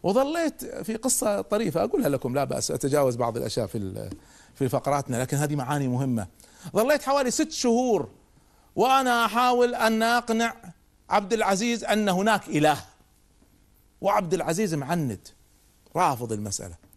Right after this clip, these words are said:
وأذكر كنت جالس يوم من الأيام أنا مع عبد العزيز، جالسين في الكافتيريا في الجامعة، وجاء مر علينا شاب نصراني من ال-، ال-، الدعاة للنصرانية، يسمونهم Crusaders.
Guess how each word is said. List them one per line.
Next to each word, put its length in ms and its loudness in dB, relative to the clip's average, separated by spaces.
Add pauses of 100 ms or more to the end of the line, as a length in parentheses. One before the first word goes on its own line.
(840)
وأذكر 440 2
كنت 280 -2
جالس 420 0
يوم 120 0
من 60 -4
الأيام 320 -2
أنا 180 -2
مع 180 -2
عبد 120 -6
العزيز، 360 -4
جالسين 340 -2
في 80 -8
الكافتيريا 500 -4
في 80 -8
الجامعة، 420 -4 (3000)
وجاء 480 0
مر 180 -4
علينا 360 -4
شاب 360 -4 (180)
نصراني 640 -4 (420)
من 120 2
ال-، 240 -2 (120)
ال-، 340 -8
الدعاة 520 0
للنصرانية، 680 -4
يسمونهم 480 -4
Crusaders. 880 -4